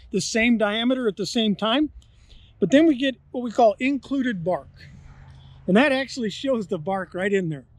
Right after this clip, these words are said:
And you actually see that crack. There is no tissue connection in that branch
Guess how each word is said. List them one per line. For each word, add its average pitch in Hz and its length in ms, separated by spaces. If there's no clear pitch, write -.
And 247 100
you 262 100
actually 285 300
see 247 200
that 202 200
crack. 180 480
There 330 160
is 277 220
no 311 200
tissue 277 440
connection 233 500
in 214 120
that 185 200
branch 226 480